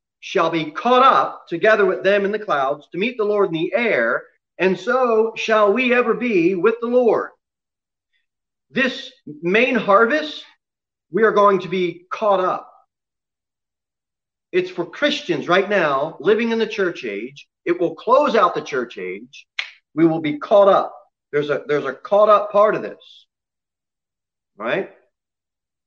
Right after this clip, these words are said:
You don't have to turn here. I'm gonna turn and I'm gonna read it to you. I want, I wanna make sure you have Philippians three, First Corinthians fifteen, and First John three. All right, make sure you got those three passages of Scripture.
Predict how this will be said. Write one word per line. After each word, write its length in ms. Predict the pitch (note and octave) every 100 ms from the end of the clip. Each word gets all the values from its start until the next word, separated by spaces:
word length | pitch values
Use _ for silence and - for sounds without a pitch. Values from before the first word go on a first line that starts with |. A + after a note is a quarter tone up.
| _ _ _ _ _ _ _ _ _ _ _ _ _ A#2
You 40 |
don't 140 | D#3
have 160 | F3+ F#3+
to 60 | F#3
turn 340 | G#3 G3 F3
here. 260 | D3 C#3 -
I'm 200 | C3 D3
gonna 200 | D3 D3
turn 280 | D#3 D#3
and 100 | C#3+
I'm 120 | C#3 D#3
gonna 120 | D3
read 220 | D3+ D3+
it 140 | D3
to 140 | E3+ D3+
you. 160 | A2
I 60 | A#2
want, 260 | B2 C#3+ C#3+
I 60 |
wanna 180 | C3 D3
make 160 | D3+ D3+
sure 200 | D#3+ D3+
you 140 | D3
have 120 | B2+
Philippians 540 | - C#3+ C#3 F#3 F#3+ F3+
three, 380 | E3 D#3 D#3 D#3
First 280 | D3+ E3+ -
Corinthians 440 | F3 E3+ F3 E3+ E3+
fifteen, 420 | E3+ E3+ D3 C3+
and 100 | B2+
First 240 | - D3+ -
John 300 | D3 C3+ B2+
three. 320 | D3+ B2+ - _ _ _ _ _ _ _ _ _ _ _ _ -
All 80 | B2
right, 100 | C#3+
make 120 | C3+
sure 180 | - E3+
you 80 |
got 240 | E3+ E3+ -
those 260 | C#3+ D3
three 260 | - E3 D#3+
passages 640 | D#3 D#3 D3+ D3 C#3+ D3
of 120 | D3+ D3+
Scripture. 560 | - C3 - - G#2+